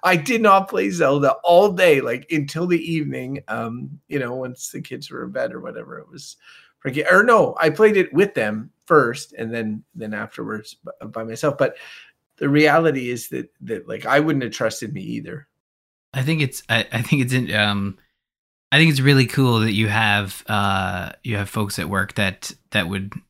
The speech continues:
Speaker 2: be able to look at the date and say, "Oh, it's Zelda Day," 'cause, uh,
Speaker 1: <laughs>
Speaker 2: video games just are not even a thing <laughs> at our office. Like, I, I, look, it,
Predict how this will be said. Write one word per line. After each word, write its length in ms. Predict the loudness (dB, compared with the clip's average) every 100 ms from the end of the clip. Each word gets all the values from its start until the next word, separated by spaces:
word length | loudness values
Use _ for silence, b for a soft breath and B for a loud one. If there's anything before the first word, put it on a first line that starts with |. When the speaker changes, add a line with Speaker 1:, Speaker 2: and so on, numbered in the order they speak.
| _ _ _ -4 4
Speaker 2:
be 200 | 6 8
able 240 | 6 2
to 160 | 2 2
look 240 | 2 2
at 200 | 0 0
the 80 | 0
date 260 | 2 2 0
and 100 | -2
say, 120 | -2
"Oh, 180 | 0 -2
it's 160 | -2
Zelda 340 | 0 0 0 -2
Day," 320 | -4 -6 -10 _ _ _ _ _
'cause, 340 | 0 0 -2 -2
uh, 440 | 2 4 4 2 -2
Speaker 1:
<laughs> 40 |
Speaker 2:
video 280 | 0 4 6
games 420 | 4 2 0 0
just 340 | -2 0 -2 0
are 140 | 0 2
not 300 | 2 2 2
even 340 | -2 0 -2
a 120 | -4
thing 680 | -8 -6 2 4 4 0 -6 -10 _
<laughs> 200 | _ _
at 640 | -4 -2 -6 -8 -2 0 2
our 160 | 2
office. 460 | 4 2 0 -4 -2
Like, 200 | -4 0
I, 200 | 0 0 0
I, 320 | 0 0 -2 b b b
look, 240 | 2 2 b b b b 2
it, 180 | 2